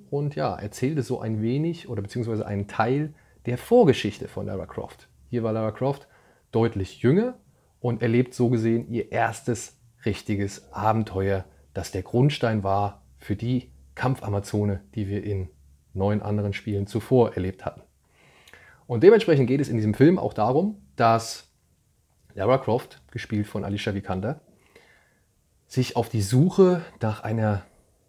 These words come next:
mysteriösen, geheimnisvollen Insel namens Yamatai macht.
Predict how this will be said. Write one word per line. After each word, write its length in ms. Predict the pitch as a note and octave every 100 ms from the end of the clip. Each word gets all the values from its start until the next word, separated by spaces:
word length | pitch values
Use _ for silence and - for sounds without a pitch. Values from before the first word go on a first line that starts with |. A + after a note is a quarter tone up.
| _ _ -
mysteriösen, 840 | G#2 - A2 A#2+ C3+ D3 B2+ C3
geheimnisvollen 840 | A#2+ A2+ A#2 A#2 A2 - A2 G#2+ -
Insel 480 | A#2+ A2+ A2 G#2+ - _ _ -
namens 400 | G2 G#2 G2+ -
Yamatai 560 | - F#2+ G#2 - G2+
macht. 380 | F2 D#2 - -